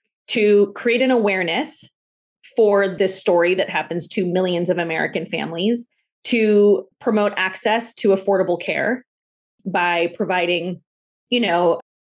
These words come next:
grants for people who can't afford home births, for example, by providing scholarship funds to train more midwives, you know, creating a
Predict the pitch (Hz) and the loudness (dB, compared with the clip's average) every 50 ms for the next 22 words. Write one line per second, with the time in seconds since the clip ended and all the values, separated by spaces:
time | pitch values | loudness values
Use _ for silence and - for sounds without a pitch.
0 | _ - 190 196 190 185 180 - - - - - 196 180 175 180 180 175 180 185 | _ -4 -2 -2 0 -2 -2 -4 -8 -8 -4 0 2 2 2 2 2 2 2 0
1 | 180 185 - - - - - 226 202 - 196 190 202 - - - 196 175 - 165 | -2 -4 -8 -20 -20 -8 -6 -4 0 0 0 2 0 0 -2 -2 -4 -4 -6 -6
2 | - - 160 156 151 160 214 240 240 233 233 226 226 233 - - 220 208 208 226 | -2 0 0 0 0 0 0 0 0 2 2 0 0 -2 -2 -2 -2 0 0 0
3 | 208 202 202 202 202 196 190 190 196 196 196 - _ _ _ _ - 185 180 180 | 0 -2 -2 0 0 2 2 2 2 0 -4 -10 _ _ _ _ -4 -4 -4 -4
4 | 185 - - 226 180 185 175 170 - 170 - - 254 240 233 240 240 - 254 - | -6 -6 -4 -2 -2 0 -2 -4 -4 -8 -6 -2 0 0 0 0 0 -2 -4 -4
5 | - - 226 220 220 220 - 196 - - - 196 180 180 180 185 170 175 170 165 | -2 -2 -2 0 0 -2 -2 -6 -6 -6 -4 -4 -4 -2 -2 0 0 0 0 0
6 | 170 185 226 240 233 240 233 233 226 226 226 220 214 220 - - _ _ _ _ | 0 0 0 0 0 0 0 0 0 -2 -2 -2 -4 -6 -8 -10 _ _ _ _
7 | _ _ _ _ _ - 214 202 190 180 175 175 - - 233 226 220 220 220 214 | _ _ _ _ _ -4 -2 0 0 0 0 -2 -2 -2 -2 0 0 0 0 0
8 | 208 196 - _ _ - - 185 175 175 175 | -2 -4 -6 _ _ -2 0 2 2 2 0